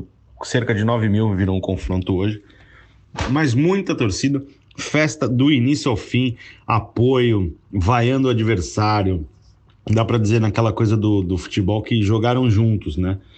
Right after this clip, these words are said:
Então, o Palmeiras vai ter um ambiente muito diferente do que seria contra o, o Monte Rei. Eu acredito até que tem a maioria da torcida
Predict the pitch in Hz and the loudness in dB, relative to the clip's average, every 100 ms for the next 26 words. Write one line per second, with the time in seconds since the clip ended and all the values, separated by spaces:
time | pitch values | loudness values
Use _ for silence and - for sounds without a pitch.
0 | - - _ - 110 117 123 107 90 _ | -20 -20 _ -6 -2 0 0 -2 -6 _
1 | - - - 104 113 110 110 - 120 120 | -20 -14 -4 0 2 2 0 0 0 0
2 | 104 117 117 104 123 147 156 147 113 123 | 0 -2 -2 -2 -2 -4 -6 -2 -2 -2
3 | 139 135 135 123 120 123 123 113 120 110 | -4 -4 -4 -2 -2 -2 -2 -2 -2 -2
4 | 107 98 82 - - _ - 98 104 98 | -2 -2 -6 -16 -20 _ -4 0 0 -2
5 | 98 78 90 113 127 113 90 85 92 90 | -2 -2 0 0 0 -2 -4 -4 -6 -6
6 | - 95 104 87 110 98 117 127 131 131 | -6 -4 -4 -4 -6 -6 -4 -2 -2 0
7 | 110 92 117 107 85 92 78 101 95 | 0 0 -2 -2 -2 -4 -2 -2 -2